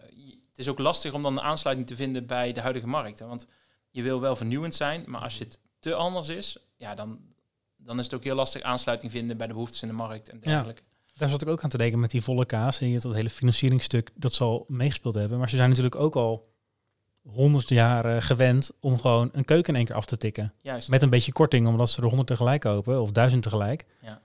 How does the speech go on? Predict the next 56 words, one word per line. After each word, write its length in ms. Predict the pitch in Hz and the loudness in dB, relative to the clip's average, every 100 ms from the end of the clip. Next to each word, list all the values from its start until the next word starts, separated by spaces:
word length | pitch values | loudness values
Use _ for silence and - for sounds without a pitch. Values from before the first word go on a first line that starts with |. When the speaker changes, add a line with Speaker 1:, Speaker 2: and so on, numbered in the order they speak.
| - | -2
Speaker 2:
Als 120 | 113 | 2
jij 140 | 123 | 4
dan 100 | 127 | 4
komt 160 | 123 127 | 2 2
met 140 | 120 | 0
van, 100 | - | 2
nou, 120 | 151 | 2
het 100 | 127 | 2
kost 200 | - 131 | 0 0
zoveel 280 | - 139 127 | 2 2 2
euro 120 | 120 | 0
per 120 | 117 117 | 2 2
maand. 400 | 139 117 139 - _ _ _ _ _ _ _ _ _ _ | 2 2 -2 -6 _ _ _ _ _ _ _ _ _ _
Dat, 340 | 139 127 123 - - | -4 -2 -4 -12 -10
dat 140 | - 123 | -4 -2
snappen 280 | - 160 | 0 0
ze 60 | 139 | 2
natuurlijk 300 | 127 113 110 | 2 2 2
helemaal 220 | 104 104 | 2 0
niet. 100 | 101 - _ | -2 -6 _
Speaker 1:
Nee. 140 | - 135 | -14 -14
Speaker 2:
Dat 520 | - _ _ _ 113 | -14 _ _ _ 0
Speaker 1:
Nee, 0 | |
Speaker 2:
hebben 60 | 143 | 2
ze 0 | |
Speaker 1:
en 60 | |
Speaker 2:
nog 80 | 135 | 6
Speaker 1:
dan 100 | 131 | 8
Speaker 2:
nooit 160 | 131 135 | 8 6
gedaan. 240 | 151 143 | 6 6
Dat 140 | 120 - | 6 4
kunnen 160 | 127 | 4
ze 60 | 120 | 6
misschien 200 | 113 135 | 4 4
niet 120 | 123 | 2
eens 100 | 147 | 6
inboeken 240 | 147 117 117 | 4 4 0
in 60 | |
het 80 | 113 | -4
systeem. 400 | 139 - 135 117 _ | -4 -2 -2 -2 _
Speaker 1:
<laughs> 200 | _ - | _ -10
Ja, 60 | 123 | -6
dat 120 | 117 | -6
is 160 | 113 - | -4 -4
gek, 200 | 135 131 | -4 -4
hè? 140 | 117 | -4
Nee, 180 | 127 131 | 0 0
dat, 380 | 135 127 135 - | 0 -4 -10 -8
precies 340 | - - 214 | 0 2 2
wat 160 | 175 139 | 0 0
je 60 | |
zegt. 240 | 131 151 - | 4 4 4
Dat 140 | 131 | -2
klopt 220 | - 175 | 2 2
honderd 260 | - 175 143 | 2 2 2
procent. 400 | - - 123 - | -2 -4 -4 -6